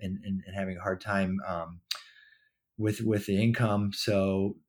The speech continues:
it's a tremendous resource for a lot of food agencies, um, to provide these necessities to individuals in our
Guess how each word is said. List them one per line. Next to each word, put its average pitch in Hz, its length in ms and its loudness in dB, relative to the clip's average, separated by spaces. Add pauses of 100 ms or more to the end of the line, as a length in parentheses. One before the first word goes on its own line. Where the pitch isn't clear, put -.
it's 113 200 -4
a 110 40 2
tremendous 123 460 4
resource 110 440 4
for 101 440 4
a 98 120 0
lot 101 260 2
of 98 120 0
food 107 220 0
agencies, 95 800 0
um, 92 340 -2
to 98 120 -4
provide 95 540 0 (160)
these 92 200 -2
necessities 90 760 -2 (100)
to 87 260 -4
individuals 90 440 -4
in 92 60 -6
our 87 120 -6